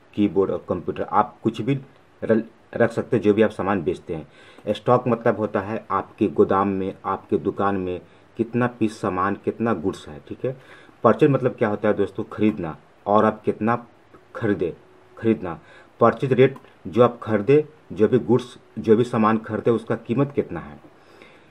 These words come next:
Sales मतलब होता है बेचना, और sales rate मतलब होता है बेचे,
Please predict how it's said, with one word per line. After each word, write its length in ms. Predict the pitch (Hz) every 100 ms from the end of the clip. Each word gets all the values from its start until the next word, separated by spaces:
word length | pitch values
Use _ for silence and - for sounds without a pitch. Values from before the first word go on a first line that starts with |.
| _ -
Sales 220 | 147 143
मतलब 140 | 139 135
होता 200 | 123 123
है 120 | 123
बेचना, 400 | 101 - 78 69 _ _ _ _ _ -
और 140 | 104
sales 320 | - 131 131
rate 360 | - - 120 113
मतलब 140 | 117
होता 200 | 113 113
है 180 | 117 80
बेचे, 340 | 117 113 113